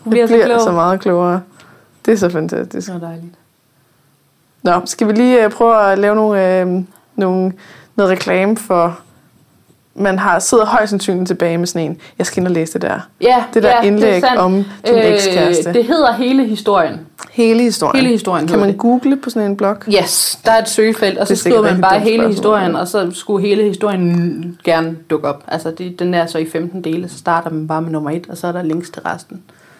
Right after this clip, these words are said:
Speaker 2: Bum.
Speaker 1: Så det er skide godt.
Speaker 2: Så ind på miriamsblog punktum d k med
Speaker 1: Yes.
Speaker 2: K,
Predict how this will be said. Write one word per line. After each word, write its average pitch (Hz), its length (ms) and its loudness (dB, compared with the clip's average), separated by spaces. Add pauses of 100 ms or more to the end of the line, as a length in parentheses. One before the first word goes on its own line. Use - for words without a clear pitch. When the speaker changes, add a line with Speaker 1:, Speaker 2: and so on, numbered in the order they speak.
(120)
Speaker 2:
Bum. - 240 -4 (240)
Speaker 1:
Så 202 60 -10
det 190 120 -2
er 180 40 -4
skide 175 260 -10
godt. - 120 -10 (240)
Speaker 2:
Så 208 200 0 (360)
ind 247 200 2
på 247 140 0
miriamsblog 233 640 0 (100)
punktum 202 280 -6
d 196 100 -2
k - 100 -8
med 254 320 0
Speaker 1:
Yes. 202 120 -4
Speaker 2:
K, 269 60 -2